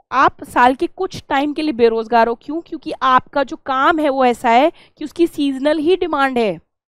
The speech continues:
आपका काम ही ऐसा है कि उसकी सीजनल डिमांड है। जैसे इसका एक और परफेक्ट एग्जांपल है, दो, दो टाइप के सीजन होते हैं सोइंग के, खारिफ and राबी। क्रॉप के दो सीजन होते हैं, ज्योग्राफी में पढ़ा होगा।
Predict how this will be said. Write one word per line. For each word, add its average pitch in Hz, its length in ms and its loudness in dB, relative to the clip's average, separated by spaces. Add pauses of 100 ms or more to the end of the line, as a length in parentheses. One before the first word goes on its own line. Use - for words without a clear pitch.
(680)
आपका 240 240 0
काम 269 400 2
ही 381 80 2
ऐसा 277 240 2
है 240 380 2 (640)
कि 294 100 -8
उसकी 339 240 -4
सीजनल 311 440 0
डिमांड 226 320 2
है। 190 60 -2
जैसे 226 340 -4
इसका 277 200 -4
एक 254 120 -4
और 269 180 2
परफेक्ट 247 380 -8
एग्जांपल 208 500 -6
है, 220 160 -2 (540)
दो, 254 380 -6
दो 247 200 -4
टाइप 285 300 -2
के 320 100 -8
सीजन 294 340 -4
होते 294 180 -6
हैं 320 40 -4
सोइंग 285 320 -8
के, 320 80 -8
खारिफ 233 460 -2
and 277 180 -4
राबी। 240 460 2
क्रॉप 247 260 0
के 262 120 -10
दो 269 120 -10
सीजन 269 260 -10
होते 262 160 -10
हैं, 294 80 -4
ज्योग्राफी 247 300 -4
में 262 120 -8
पढ़ा 254 140 0
होगा। 302 220 0